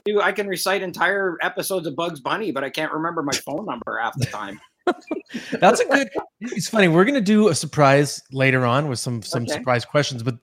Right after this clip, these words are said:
Speaker 2: a good one is, like, can you remember your own partner's phone number in this day and age?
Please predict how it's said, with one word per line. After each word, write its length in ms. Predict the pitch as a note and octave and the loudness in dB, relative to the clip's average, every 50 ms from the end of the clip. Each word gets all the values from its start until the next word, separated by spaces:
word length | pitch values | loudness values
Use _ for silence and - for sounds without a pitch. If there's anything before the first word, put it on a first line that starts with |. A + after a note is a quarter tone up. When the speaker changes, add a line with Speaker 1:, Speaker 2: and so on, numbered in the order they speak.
| _ - | _ -6
Speaker 2:
a 100 | D3+ D3 | -4 0
good 180 | C3 A3 C#4+ | 0 2 4
one 140 | F4 D4+ G#3 | 4 4 6
is, 180 | E3 D3 B2+ A2+ | 6 6 4 4
like, 260 | C#3 B2 A#2 - _ | 0 0 -2 -6 _
can 180 | - - D#3 D#3 | -2 0 2 4
you 100 | F3+ G3+ | 6 6
remember 360 | G#3 F#3 D3+ C#3 D3 D3 E3+ | 6 6 6 4 6 6 4
your 200 | D#3+ D3+ D3 - | 4 4 2 0
own 160 | C3 C3 B2+ | 0 -2 -4
partner's 480 | A#2 - - A#2+ C3+ - C#3 C3+ A#2+ - | -4 -4 -2 -2 -2 -2 -2 -8 -10 -10
phone 260 | - - B2 B2 C3 | -8 -6 -4 -2 -2
number 360 | C3 A2+ A2 G#2+ G#2 G2+ G2+ _ _ _ _ _ - - - | -2 -2 -2 -4 -8 -12 -12 _ _ _ _ _ -16 -12 -8
in 140 | C#3 B2+ | -6 -2
this 220 | B2 C3+ C#3+ C#3+ - | 2 2 2 2 2
day 200 | - C#3 C3 B2 | 2 4 4 4
and 80 | B2 | 4
age? 360 | C3 C3+ C3 B2 A#2 - - | 4 4 4 2 0 -2 -6